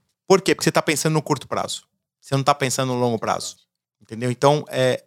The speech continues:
isso é um pouquinho da diferença da cultura do, do, da indústria imobiliária brasileira e da indústria imobiliária americana. Aqui é nove-, mais de noventa por cento, sei lá, não tenho esse dado, mas eu acho que,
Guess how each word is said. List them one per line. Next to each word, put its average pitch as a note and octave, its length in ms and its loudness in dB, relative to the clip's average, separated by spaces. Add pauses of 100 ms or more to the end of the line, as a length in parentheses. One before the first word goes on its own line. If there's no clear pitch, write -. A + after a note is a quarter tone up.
(140)
isso C#3+ 240 -2
é D#3 40 6
um C#3+ 40 -4
pouquinho D#3 380 -2
da D#3 60 4
diferença C#3 520 0
da C3 80 2
cultura D#3+ 480 0
do, C3+ 280 0 (400)
do, C3 280 -2
da A#2+ 180 0
indústria C3 760 0 (280)
imobiliária C3 560 0
brasileira A#2+ 600 0 (500)
e C3 60 -18
da C#3 140 4
indústria C#3 420 -2
imobiliária C#3+ 400 2
americana. C#3+ 380 0
Aqui E3 380 -4 (120)
é D#3 320 2 (520)
nove-, D3 480 2
mais F#3 220 4
de G#3 80 -2
noventa F3 500 4
por D3 160 -4
cento, C3 320 -2
sei - 140 -6
lá, - 260 -8 (320)
não B2+ 120 -14
tenho D3 160 -4
esse C3 140 -2
dado, B2 280 2
mas G#2+ 380 -6 (400)
eu E3 100 4
acho F3 160 4
que, - 140 -10